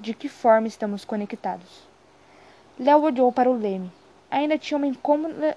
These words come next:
uma incômoda suspeita de que havia esquecido algo, mas o treinador Red parecia estar se saindo bem. O céu à frente deles era, estava claro. Não havia o menor sinal de problema. Além disso, um flashback parecia ser algo bem breve.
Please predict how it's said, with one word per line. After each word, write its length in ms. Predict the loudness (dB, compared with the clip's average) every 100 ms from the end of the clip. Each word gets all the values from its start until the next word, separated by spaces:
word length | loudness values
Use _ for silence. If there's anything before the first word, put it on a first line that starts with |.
| -6
uma 340 | -6 -4 -2 -4
incômoda 540 | -6 -2 -2 0 -6
suspeita 600 | -8 -14 -4 -4 -4 -8
de 120 | -10
que 100 | -4
havia 220 | -2 -2
esquecido 640 | -6 -4 -6 -6 -8 -2 0
algo, 340 | 0 -2 -10 -20 -20 -20 -20 4
mas 180 | 4 4
o 60 |
treinador 380 | 0 2 4 2
Red 300 | 4 0 0 -2
parecia 380 | 0 0 -4 -6
estar 320 | -2 -2 -2
se 80 | -6
saindo 340 | -6 -6 -4
bem. 240 | -6 -6 -12 -20 -20 -20 _ -20 -20 -20 -10
O 100 | -10
céu 260 | 2 6 6
à 60 |
frente 260 | 6 -4 0
deles 320 | 2 2 2
era, 160 | 0 0
estava 320 | -6 -2 0
claro. 380 | 0 -2 -2 -4 -12 _ _
Não 160 | -2 2
havia 220 | 2 2
o 40 | 0
menor 320 | 2 2 2
sinal 280 | 0 -4 -4
de 100 | -2
problema. 480 | -2 -2 -4 -8 -14 _ _ -20 -20 _ -4
Além 260 | 2 4 2
disso, 320 | 0 -2 -4 -12
um 60 |
flashback 540 | -2 0 0 2 0 0
parecia 340 | -4 -2 -6
ser 160 | 0 4
algo 180 | 4 4
bem 200 | -2 0
breve. 380 | 2 2 0